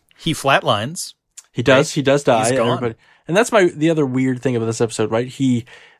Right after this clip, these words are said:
Speaker 2: uh, they're trying to, Tilly says, "I can m-, get him to come back." They're watching his vitals. Uh,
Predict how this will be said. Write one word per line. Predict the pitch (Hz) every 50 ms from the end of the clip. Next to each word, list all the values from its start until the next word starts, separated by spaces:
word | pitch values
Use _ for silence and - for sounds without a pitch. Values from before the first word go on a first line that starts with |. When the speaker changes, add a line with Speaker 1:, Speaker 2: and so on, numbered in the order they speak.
| _
Speaker 2:
uh, | - 107 110 107 107 107 104 104 101 85 87 82 60 - 55 107
they're | 110 117 113
trying | 110 - - 135 135 139 139 139 143 139
to, | - - - 143 135 131 127 127 123 123 123 113 95 - -
Tilly | - - 151 139 135 127
says, | 120 - - 117 110 113
"I | 101
can | 95 - 107 101 95 -
m-, | 107 110 107 - _
get | - 117
him | 123 123 123 120 123 _
to | - -
come | - - 135 123
back." | 120 127 123 123 127 - - - - - - - _
They're | - 113
watching | 104 113 107 104 - 107 98
his | 107 98
vitals. | - - 147 156 143 131 127 123 - - - - - - _ _ -
Uh, | - 101 101 101 101 98 92 90 87 80 76 73